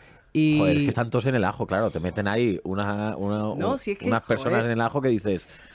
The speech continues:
Speaker 1: yo qué
Speaker 2: "Ca-,
Speaker 1: sé,
Speaker 2: claro,
Speaker 1: tío.
Speaker 2: ¿qué van a decir nada de bromas estos?".
Speaker 1: Pero al final,
Speaker 2: Y entonces te
Speaker 1: mm,
Speaker 2: llama, perdona, el de Sony. Bueno,
Speaker 1: claro,
Speaker 2: disculpa,
Speaker 1: el pre-,
Speaker 2: y
Speaker 1: el presidente de la compañía me llamó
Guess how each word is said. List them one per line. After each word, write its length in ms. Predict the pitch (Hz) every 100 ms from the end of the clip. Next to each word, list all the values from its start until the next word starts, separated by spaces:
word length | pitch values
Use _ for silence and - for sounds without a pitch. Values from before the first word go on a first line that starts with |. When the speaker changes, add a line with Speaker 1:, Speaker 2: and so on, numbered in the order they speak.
| -
Speaker 1:
yo 80 | -
qué 100 | -
Speaker 2:
"Ca-, 80 | -
Speaker 1:
sé, 180 | - -
Speaker 2:
claro, 180 | 107 123
Speaker 1:
tío. 80 |
Speaker 2:
¿qué 60 | 104
van 180 | 117 127
a 500 | 127 123 123 123 123
decir 280 | 120 127 127
nada 340 | 131 107 107
de 160 | 107 110
bromas 380 | 113 76 78 78
estos?". 220 | - 71
Speaker 1:
Pero 100 | 196
al 100 | 233
final, 560 | - 147 131 165 214 -
Speaker 2:
Y 380 | 208 190 180 110
entonces 200 | 160 151
te 80 | 139
Speaker 1:
mm, 40 |
Speaker 2:
llama, 200 | 127 147
perdona, 280 | 117 117 139
el 80 | 120
de 60 | 98
Sony. 280 | 127 95 60 -
Bueno, 160 | 120
Speaker 1:
claro, 220 | 110 - 113
Speaker 2:
disculpa, 160 | 85
Speaker 1:
el 60 | 85
pre-, 60 | 107
Speaker 2:
y 40 |
Speaker 1:
el 80 | 110
presidente 640 | 147 - 143 147 165 175
de 100 | 175
la 80 | 175
compañía 480 | 180 165 170 170 180
me 120 | 180
llamó 500 | 175 170 185 196 196